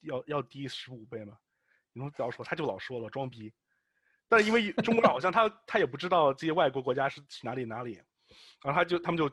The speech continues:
Speaker 1: 对他特别好，就是什么就感觉好像他是什么特别人物似的。然后我就特别讨厌他，你就，就想，特别想抽他四五个嘴巴。但问题是，他，他装，他越装逼，中国人，就很多中国的那个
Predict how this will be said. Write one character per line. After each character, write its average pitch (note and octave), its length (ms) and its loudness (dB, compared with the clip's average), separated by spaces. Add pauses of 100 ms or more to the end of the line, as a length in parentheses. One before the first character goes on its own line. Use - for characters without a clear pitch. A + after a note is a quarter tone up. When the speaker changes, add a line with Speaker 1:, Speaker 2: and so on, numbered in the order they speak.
(100)
Speaker 1:
对 D#3 120 2
他 C#3 80 2
特 - 120 -2
别 C3+ 80 -2
好， - 380 -10 (400)
就 C#3+ 140 -4
是 C#3 80 -6
什 - 240 -8
么 D3 40 -2
就 D#3 80 -8
感 B2+ 140 -2
觉 C3 80 2
好 C3 100 4
像 B2 120 -4
他 D3 100 0
是 C#3+ 140 -2
什 C3 100 -10
么 C3 80 -4
特 C3 220 -2
别 B2+ 100 0
人 A2+ 180 -6
物 B2+ 160 -6
似 A2+ 160 -10
的。 G#2 140 -18 (680)
然 D3 100 -6
后 E3+ 80 -6 (100)
我 D3+ 100 -6
就 A3+ 120 4
特 - 160 2
别 F#3 80 8
讨 - 180 -6
厌 C3 140 -4
他， A2 180 -10 (240)
你 D3 100 -12
就， A3+ 120 -4
就 - 180 -4
想， C#3+ 180 2
特 - 140 -8
别 G#3 80 6
想 B2 160 -2
抽 D#3+ 140 0
他 D3 160 4
四 - 220 -8
五 A#2 60 -4
个 B2 60 -4
嘴 G2+ 180 -10
巴。 F#2+ 260 -18
但 F3+ 100 0
问 G3+ 80 4
题 G3 80 2
是， E3 340 6 (1160)
他， - 100 -14 (120)
他 G#3+ 260 4
装， G#3 320 4 (160)
他 B3 140 4
越 G#3+ 180 8
装 D3+ 240 2
逼， D#3 260 -4 (220)
中 F3 160 0
国 D3+ 100 2
人， C#3 160 0
就 E3+ 140 2
很 D#3 80 -2
多 C#3+ 100 2
中 F#3 140 -2
国 D3+ 140 4
的 D3+ 80 4
那 D#3 120 2
个 B2 340 0